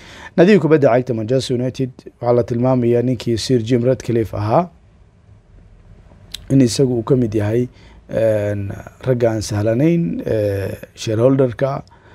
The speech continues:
nadiga kubadda cagta ee markaasi United hadda almost waa gabagabeynaya maalmaha soo aadan la wareegistiisa. Laakiin la wareegistiisa intaan la gaarin saxiix baa hawada, ah, khadka ka bixi doona.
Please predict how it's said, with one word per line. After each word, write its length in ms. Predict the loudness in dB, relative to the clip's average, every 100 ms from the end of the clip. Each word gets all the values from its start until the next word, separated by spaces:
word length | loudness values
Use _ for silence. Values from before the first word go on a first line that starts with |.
| -20 -4
nadiga 240 | 2 2
kubadda 340 | 2 -2 0 0
cagta 400 | -2 -4 -8 -6
ee 400 | -6 -8 -10 -12
markaasi 720 | -10 -8 -6 -8 -4 -2 -2 -4 -20 -20 _ -2
United 480 | 0 2 2 0 -2
hadda 240 | 0 4
almost 320 | 4 2 -2 -2
waa 100 | 0
gabagabeynaya 640 | 0 0 0 2 0 -2
maalmaha 320 | -2 -2 -2
soo 200 | -2 -2
aadan 400 | 0 0 -4 -4 -10 -8
la 100 | -4
wareegistiisa. 720 | -2 -2 -4 -4 -6 -4 -6 _ _ -20 -20 -20 -20 -20 _
Laakiin 480 | 0 2 4 4 2 -4 _ _ _ _ _ _
la 120 | 4 6
wareegistiisa 720 | 6 6 2 0 -2 -4 -2
intaan 300 | 0 0 0
la 80 | 0
gaarin 320 | 0 0 -2
saxiix 360 | -2 0 0 2
baa 260 | 0 -2 -10 -20 _ _ _ _ _ _ -2
hawada, 220 | 2 2 2
ah, 160 | -2
khadka 240 | -2 -4 -2
ka 100 | -2
bixi 200 | -4 -6
doona. 280 | -6 -8